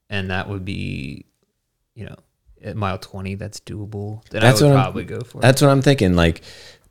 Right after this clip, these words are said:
Speaker 2: when Jarrett and I ran together at Wineglass, we ran all the way to twenty. At twenty, I said, "I feel like picking it up a little bit. Can you pick it up?" He's like, "I can't.
Speaker 1: Mm.
Speaker 2: I'm gonna stay right here."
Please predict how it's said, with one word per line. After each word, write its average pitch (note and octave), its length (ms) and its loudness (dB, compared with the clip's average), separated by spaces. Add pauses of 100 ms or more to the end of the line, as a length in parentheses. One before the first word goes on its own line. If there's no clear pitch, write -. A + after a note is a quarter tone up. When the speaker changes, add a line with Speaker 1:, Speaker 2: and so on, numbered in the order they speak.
(200)
Speaker 2:
when F#2+ 240 4
Jarrett G#2+ 260 10
and G#2+ 100 0
I G2+ 120 4
ran F2+ 260 4
together D2 400 -2 (640)
at D#2 180 0
Wineglass, C#2+ 680 -4 (680)
we F2+ 120 2
ran E2+ 260 4
all D#2 100 2
the F#2 80 4
way G#2+ 260 6
to A2 120 0
twenty. E2+ 460 -2 (180)
At E2 180 0
twenty, F2+ 320 2
I F2 120 2
said, D#2 440 -2 (480)
"I - 40 -14
feel D#2+ 260 0
like E2 160 2
picking G2+ 280 2
it G#2 100 4
up G2+ 160 2
a - 20 -4
little F2 160 2
bit. F2 160 0
Can D2+ 160 -2
you D2 60 0
pick D#2 180 -2
it D#2+ 80 -2
up?" E2+ 140 2
He's D#2 160 -4
like, B1+ 160 -2
"I A#1+ 80 -6
can't. E2 480 -4
Speaker 1:
Mm. G#2 200 -6
Speaker 2:
I'm - 80 -4
gonna C#2+ 140 -4
stay D2+ 220 0
right D#2 120 0
here." E2 280 -2